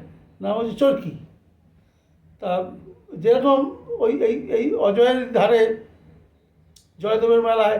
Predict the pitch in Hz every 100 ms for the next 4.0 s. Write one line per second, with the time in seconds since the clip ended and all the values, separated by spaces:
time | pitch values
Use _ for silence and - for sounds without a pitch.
0 | - - _ _ - 175 262 277 226 240
1 | 247 226 170 165 226 247 180 185 - 190
2 | 233 220 175 196 220 233 220 - _ _
3 | 185 240 254 240 - 240 247 233 226 185